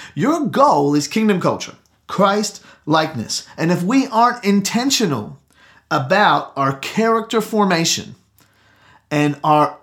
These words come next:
actions, our character actions as Christians, guess what? The culture will form it for us. The culture will push us like a tide towards certain ways of behaving, 'cause that is the power of culture. Like, parents,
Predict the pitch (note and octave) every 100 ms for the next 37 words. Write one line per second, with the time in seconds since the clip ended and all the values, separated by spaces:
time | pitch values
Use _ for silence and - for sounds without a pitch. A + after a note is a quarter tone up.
0 | _ F3 G3 G#3 - C3+ E2 - - D3
1 | C#3 - - G#3+ A3 G#3 G#3 G3 - D#3+
2 | G3+ - D3 A#2+ - D3 D3+ C#3+ - C4+
3 | C4+ C#3+ C3+ - - - - A#3+ B3 B3
4 | - - - _ - C#3 F3 - - A#3+
5 | - - E3+ D3 D#3 C#3+ - A3+ A3 B2
6 | B2 - _ _ _ - G#3 E3+ A2+ -
7 | - - _ _ _ _ _ _ _ _
8 | _ _ D3 - G#3 C4 B3+ G3+ F3 D#3+
9 | - C4+ C4+ F3 C#3 F#3 F#3 G#3 - A3
10 | G3+ B2+ - - - - E3+ E3+ F#3 F#3
11 | F#3 - - F#3 F3+ E3 D#3+ E3 E3 D#3+
12 | - C#3 C#3 - - C#3+ E3+ F3 B2 A#2
13 | B2+ D#3 D3+ F3+ F3 C#3+ E3+ - G#3+ G3+
14 | C3 B2+ C#3 - F3+ F3+ A#2 C3+ - A3+
15 | G#3 C3 -